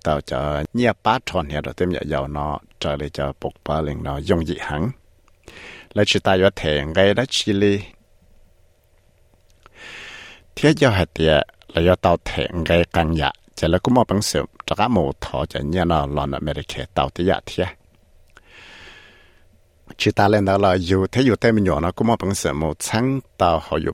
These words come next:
phao MyGov account sẽ họ chúa tên nhia bá trong nhiều dấu tròn nhà nó tao một lời trả thế. Chỉ ta lên đó là MyGov account nó như là ít phao account và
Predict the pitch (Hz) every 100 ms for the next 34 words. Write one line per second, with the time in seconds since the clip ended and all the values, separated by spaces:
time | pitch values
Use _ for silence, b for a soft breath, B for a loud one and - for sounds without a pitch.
0 | - - 78 80 - 82 78 78 85 -
1 | 82 - 107 98 - - 107 120 117 _
2 | B B B B B - 101 101 - 90
3 | - 113 117 120 127 113 - 104 117 -
4 | _ - 87 85 73 71 71 - 82 76
5 | 73 73 76 78 78 73 67 71 - 69
6 | - - 107 - _ _ _ _ _ -
7 | _ _ _ _ _ _ _ _ _ _
8 | _ _ B B B B B B B B
9 | _ - - 98 98 92 98 85 90 85
10 | 82 - 90 87 87 95 87 - - 107
11 | 95 95 110 101 95 123 - - 87 73
12 | - - 101 87 - - 78 71